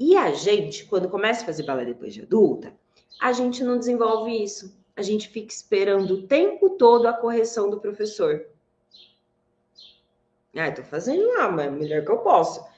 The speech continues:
Aí o professor, "Joelho pra, joelho pra trás, olha o quadril, o quadril, olha isso, daqui." Por que que você não tá verificando isso no seu, no seu corpo? Primeiro, porque você não desenvolveu a consciência corporal pro balé.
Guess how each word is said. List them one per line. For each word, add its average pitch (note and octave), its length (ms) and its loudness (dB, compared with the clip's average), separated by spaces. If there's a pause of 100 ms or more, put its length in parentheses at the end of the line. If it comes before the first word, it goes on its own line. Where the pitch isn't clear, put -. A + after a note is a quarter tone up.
(160)
Aí C#3 100 -4
o C#3 40 -8
professor, D#3+ 440 -4
"Joelho E3+ 480 -2
pra, F3 260 2
joelho F3 240 2
pra G3+ 140 2
trás, F3+ 680 4 (380)
olha E3 220 4
o G#3+ 60 0
quadril, G#3 760 4
o F#3+ 180 -2
quadril, G#3+ 680 0
olha G3+ 260 4
isso, G3+ 240 -2
daqui." - 180 -6
Por - 240 0
que A4+ 120 2
que G#4 140 2
você C4 380 0
não F#3 160 -2
tá E3+ 140 -4
verificando D#3+ 580 -10
isso C#3+ 120 -14
no D3+ 80 -12
seu, D3+ 180 -16
no D#3 140 -10
seu D#3 180 -4
corpo? - 340 -10 (360)
Primeiro, A3+ 420 4
porque - 220 -6
você F#3+ 520 -4
não F3+ 280 -4
desenvolveu D#3+ 480 -2
a E3 80 -6
consciência D3+ 400 -10
corporal C#3 500 -4
pro C#3+ 100 -4
balé. G#3 400 2